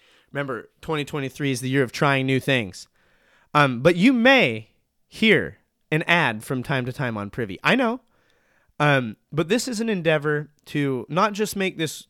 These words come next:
Wounded Warriors thing kind of sustainable, um, but also to expand a little bit, um, in the ways that I can. This is my side gig. Uh, I, this isn't even my side gig. This is for fun. Um,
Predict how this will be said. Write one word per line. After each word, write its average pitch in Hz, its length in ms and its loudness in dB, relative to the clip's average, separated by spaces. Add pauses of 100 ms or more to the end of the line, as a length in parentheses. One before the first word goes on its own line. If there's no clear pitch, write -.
Wounded 151 320 -6
Warriors 143 420 -4
thing 127 380 -8
kind 139 240 -6
of 120 80 -10
sustainable, 110 640 -10 (400)
um, 127 420 -4
but 151 240 -2
also 220 540 2 (400)
to 254 120 2
expand 190 600 -2 (200)
a 139 60 -2
little 135 180 -2
bit, 95 280 -12 (260)
um, 107 500 0
in 165 120 -2
the 170 80 0
ways 175 300 2
that 180 100 -4
I 147 100 0
can. 127 320 -4
This 160 160 -4
is 170 140 -6
my 175 140 -2
side 156 340 -4
gig. 190 280 -2 (380)
Uh, 135 240 2
I, 139 200 2 (300)
this 147 200 -2
isn't 196 180 -4
even 190 160 -4
my 180 140 0
side 151 260 -4
gig. - 220 -14 (120)
This 151 220 -4
is 180 120 -6
for 175 200 -2
fun. - 280 -10 (380)
Um, 113 380 -4